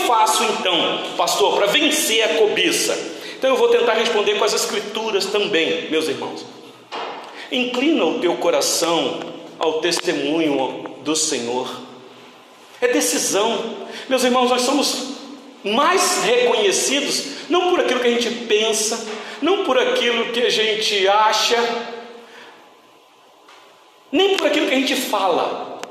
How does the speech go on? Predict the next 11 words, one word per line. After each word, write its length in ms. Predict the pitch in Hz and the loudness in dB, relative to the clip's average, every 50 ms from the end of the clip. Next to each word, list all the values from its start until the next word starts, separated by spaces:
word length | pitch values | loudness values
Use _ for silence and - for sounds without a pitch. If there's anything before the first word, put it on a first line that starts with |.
| - - - - | -14 -18 -10 -4
mas 100 | - 254 | -2 0
nós 160 | 269 302 269 - | 2 2 2 0
somos 260 | - 254 262 262 254 | 0 0 0 2 0
aquilo 240 | 240 240 - 247 - | 0 0 0 -2 -2
que 80 | - 240 | -4 -4
nós 180 | 233 240 233 | -2 -2 -2
fazemos. 960 | - 240 240 226 - - 175 185 190 185 151 - - - - - - - - - - - - - - - - - - - - - - - - - - - - - - | -2 -2 -2 -2 -2 -2 0 0 0 -2 -2 -6 -8 -8 -8 -8 -8 -10 -12 -16 -18 -20 -20 -20 -20 -20 -20 -20 -20 -20 -20 -20 -20 -20 -20 -20 -20 -20 -20 -14 -6
São 160 | - 302 320 | -2 0 2
as 100 | 294 269 | 2 2
nossas 280 | 269 277 277 262 233 | 2 0 0 0 0
atitudes. 960 | 247 247 - 254 - 254 254 233 240 233 233 - 233 - - - - - - | -2 -2 -4 -6 -8 -8 -6 -4 -4 -4 -4 -4 -6 -6 -6 -8 -10 -12 -14